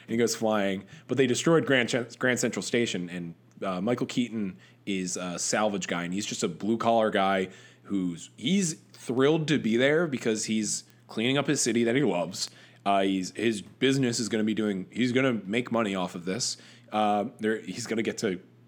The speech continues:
get some alien technology and stuff and kinda fuck with that and learn about it. It's, it's, like, business-wise, it's a huge opportunity for him.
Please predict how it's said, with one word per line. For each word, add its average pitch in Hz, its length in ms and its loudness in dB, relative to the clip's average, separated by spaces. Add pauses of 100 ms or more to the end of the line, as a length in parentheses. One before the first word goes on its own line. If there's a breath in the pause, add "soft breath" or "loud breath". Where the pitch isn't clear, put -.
(340)
get 123 200 -2
some 120 280 -2
alien 120 440 2
technology 123 600 0
and 147 100 0
stuff 147 240 0
and 110 80 -8
kinda 110 200 -4
fuck - 280 -4
with 139 120 -6
that 131 240 2
and 101 100 -6
learn 110 180 0
about 127 260 2
it. 135 160 -2 (240 loud breath)
It's, 131 200 0
it's, 147 260 0
like, 123 220 2
business-wise, 160 760 4
it's - 140 -8
a - 20 -10
huge 127 260 4
opportunity 110 540 0
for 92 240 -4
him. 90 140 -6